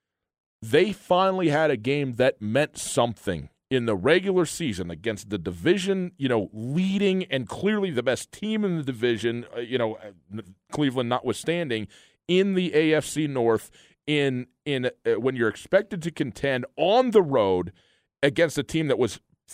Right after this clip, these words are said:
pretty heavily favored in, in the game.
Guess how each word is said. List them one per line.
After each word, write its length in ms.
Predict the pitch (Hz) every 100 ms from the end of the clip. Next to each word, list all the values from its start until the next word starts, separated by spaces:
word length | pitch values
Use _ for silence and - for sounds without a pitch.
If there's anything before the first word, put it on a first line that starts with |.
| 139
pretty 260 | 175 330
heavily 320 | 196 190 151 120
favored 640 | - 160 220 156 101 113 -
in, 300 | 139 139 131
in 200 | 151 156
the 60 | 135
game. 540 | 95 160 160 107 92